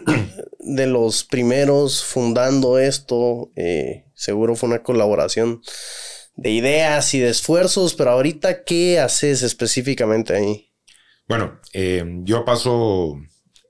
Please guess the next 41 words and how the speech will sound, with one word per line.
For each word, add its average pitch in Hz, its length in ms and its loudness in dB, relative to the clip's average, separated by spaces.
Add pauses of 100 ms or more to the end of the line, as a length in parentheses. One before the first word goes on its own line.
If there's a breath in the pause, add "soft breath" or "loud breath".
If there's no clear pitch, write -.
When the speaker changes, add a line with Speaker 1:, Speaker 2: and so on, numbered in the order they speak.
(480)
Speaker 2:
a 85 720 -4
ver 110 180 0
lo 110 160 0
que 95 220 0
es, - 360 -4
eh, 85 220 -2
levantamiento 90 540 -2
de 117 60 -4
capital 110 420 -2
por 110 120 -2
un 110 120 0
lado 151 360 -2 (400 soft breath)
y 101 120 -2
por 104 140 -2
el 98 100 0
otro 101 240 0
lado 104 400 2
business 107 340 0
development 92 600 -2
o 80 120 -4
todo 92 300 0
el 90 260 -4
desarrollo 90 600 0
de 92 60 0
las 87 140 -4
relaciones 87 500 -4
comerciales 87 960 -4 (340 soft breath)
con 101 140 -4
las 90 120 -4
entidades 92 480 -2
que - 100 -6
estamos 104 380 -4
trabajando 110 580 -2
y 107 140 -4
con 87 140 -10
los 80 120 -8
que - 80 -10
estamos 92 360 -6
construyendo 85 680 -6
relaciones, 73 540 -8
¿verdad? 71 280 -12